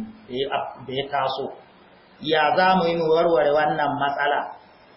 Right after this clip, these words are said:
ya, ina za mu fito wa wannan al'amari. To irin su ne suke haɗuwa sai su yi zaɓe. Manya-manyan sahabbai na Annabi Muhammad sallallahu alaihi wa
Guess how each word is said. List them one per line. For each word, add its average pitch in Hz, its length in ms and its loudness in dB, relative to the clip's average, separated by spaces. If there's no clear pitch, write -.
ya, 147 200 -4
ina 196 360 4
za 214 220 4
mu 202 100 2
fito 185 260 0
wa 190 200 6
wannan 180 380 4
al'amari. 151 640 0
To 190 100 2
irin 262 280 4
su 196 160 0
ne 180 140 2
suke 214 440 -2
haɗuwa 185 460 4
sai 185 160 2
su 185 160 -6
yi 151 120 -4
zaɓe. 123 360 -4
Manya-manyan 170 920 0
sahabbai 123 720 -2
na 151 180 -4
Annabi 151 400 2
Muhammad 147 480 0
sallallahu 151 840 2
alaihi 143 320 0
wa 135 160 -2